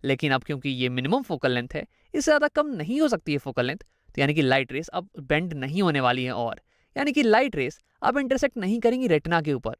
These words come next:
और हमें क्लियर इमेज नहीं मिलने वाली है। यानी कि ये वाली जो पोजीशन है ना, ये मिनिमम पोजीशन होने वाली है जिस पे कि हमें एक क्लियर इमेज मिले।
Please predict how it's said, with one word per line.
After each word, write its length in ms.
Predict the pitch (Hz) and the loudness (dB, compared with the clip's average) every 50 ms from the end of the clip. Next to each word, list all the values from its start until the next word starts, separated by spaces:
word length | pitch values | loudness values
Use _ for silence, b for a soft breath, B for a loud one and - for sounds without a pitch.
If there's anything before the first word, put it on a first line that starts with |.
| _ - | _ -6
और 140 | 143 143 143 | -4 -4 -2
हमें 160 | 143 170 214 - - | -2 -2 -4 -6 -6
क्लियर 280 | - 196 220 247 247 247 | -2 2 4 4 4 4
इमेज 240 | 247 247 247 202 180 | 2 0 -2 -2 0
नहीं 160 | 190 226 247 | 0 0 2
मिलने 220 | 240 214 160 143 | 2 2 2 2
वाली 260 | 123 113 110 110 135 156 | 2 0 0 -2 -6 -12
है। 120 | - - _ _ _ _ _ _ _ _ - - | -16 -20 _ _ _ _ _ _ _ _ -2 -2
यानी 180 | 269 302 330 | 0 0 2
कि 80 | 294 302 | 2 2
ये 180 | 277 285 311 | 4 4 6
वाली 140 | 311 311 311 | 6 6 4
जो 100 | 277 302 | 2 -2
पोजीशन 380 | 277 - 277 262 254 254 311 320 | -4 -4 -6 -6 -4 -4 -4 -2
है 60 | 320 | -2
ना, 160 | 285 185 120 - _ _ _ _ _ _ - | -2 -4 -4 -6 _ _ _ _ _ _ -4
ये 140 | 208 269 277 | -2 0 0
मिनिमम 460 | 220 170 185 240 254 311 311 330 320 277 | 2 2 2 2 4 4 4 4 2 4
पोजीशन 400 | - 226 214 226 202 254 240 202 | 2 2 2 2 -2 -2 -2 0
होने 200 | 196 208 233 226 | 0 2 2 4
वाली 220 | 180 139 139 170 | 2 2 0 -2
है 80 | 202 180 | -6 -6
जिस 180 | 170 165 - | -8 -8 -8
पे 120 | - 190 180 | -6 -6 -6
कि 140 | - 202 | -6 -8
हमें 320 | 165 - 139 131 147 180 226 _ _ _ _ - | -12 -10 -8 -6 -6 -6 -6 _ _ _ _ -6
एक 120 | - 233 - _ _ - | -6 -6 -6 _ _ -2
क्लियर 520 | - 240 247 269 277 269 269 262 254 - - | 2 4 4 6 6 6 6 6 4 2 0
इमेज 320 | 190 170 180 180 156 - | 0 0 0 0 0 -2
मिले। 240 | 131 131 120 - | -4 -6 -6 -6